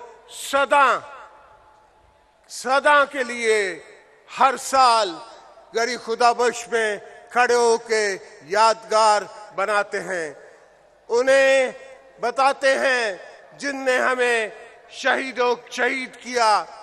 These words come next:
और जो पाकिस्तान पीपल्स पार्टी के तरफ मैली नजर रखते हैं कि तुम्हारी नजरों से ना हम पहले डरे हैं, ना अब, अब हम डरेंगे।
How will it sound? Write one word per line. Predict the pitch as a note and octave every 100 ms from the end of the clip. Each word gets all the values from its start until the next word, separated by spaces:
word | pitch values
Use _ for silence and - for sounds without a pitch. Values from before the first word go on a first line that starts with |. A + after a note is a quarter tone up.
| - - -
और | D4+
जो | A3 D4 D#4 D#4 B3+ B2+ - - -
पाकिस्तान | C4 C#4 C#4 - C#4 C4+ C4+ B3+
पीपल्स | C4+ C4+ B3+ A#3+ -
पार्टी | B3+ B3 B3+ C4
के | G#3 A#3+
तरफ | A#3 B3 B3+ B3+ - - - - G#3
मैली | D4 C#4+ C4+ C4+
नजर | C4 B3+ B3 C4 A#3 G#3+ B3+
रखते | - - A#3+
हैं | A3+ A#3 A3 - - -
कि | B3
तुम्हारी | A#3+ B3 B3 B3+ B3 B3
नजरों | A#3+ A#3+ A#3+ A#3+ B3
से | A#3 B3 A#3
ना | A#3
हम | A3+ A3+ A3+
पहले | A3+ A#3 A#3+ A#3 A3+
डरे | A3 A3+ A3 G#3
हैं, | G#3 G3+ F#3+ - - G#3
ना | A#3+ B3 A#3+
अब, | - - B3
अब | C4+ C#4 G#3+
हम | D3+ G#3 A3+
डरेंगे। | G#3 A3 A3 G#3 G3 F#3+ G#3 F3